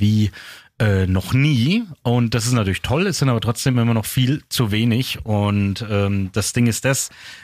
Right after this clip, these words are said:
ähm, wir haben morgen an dem Samstag, also falls ihr jetzt den Podcast heute am Freitag hört, am sechsten Juni quasi ein Sonderprogramm bei uns hier bei Radio eins, da geht's viel um Organspende. Und vorab hat sich unser Kim Schmidt nämlich mit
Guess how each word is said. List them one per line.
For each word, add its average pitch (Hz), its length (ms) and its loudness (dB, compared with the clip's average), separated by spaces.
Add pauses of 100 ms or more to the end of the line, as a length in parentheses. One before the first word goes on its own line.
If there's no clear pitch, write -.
(160)
ähm, 113 500 2 (640)
wir 131 300 0
haben 131 300 0
morgen 123 440 0
an 107 200 0
dem 117 100 0
Samstag, 107 400 -4
also 104 100 2
falls 107 240 -2
ihr 113 60 2
jetzt - 140 -6
den 101 80 0
Podcast - 420 -2
heute 95 160 2
am 85 80 -4
Freitag 78 360 -6
hört, 135 260 0 (160)
am 110 160 2
sechsten - 320 -2
Juni 135 560 2
quasi 104 560 -2
ein 95 320 -6
Sonderprogramm 135 960 2
bei 117 100 2
uns 127 300 0
hier 131 100 0
bei 120 120 -2
Radio 107 220 0
eins, 101 180 -2
da 110 60 -6
geht's 95 300 -8
viel 151 400 2 (500)
um 127 340 2
Organspende. 110 760 0
Und 95 60 -2
vorab 120 260 -2
hat 120 160 -4
sich 117 140 0
unser 110 180 0
Kim 113 160 0
Schmidt 123 280 0
nämlich 113 280 0
mit 104 240 0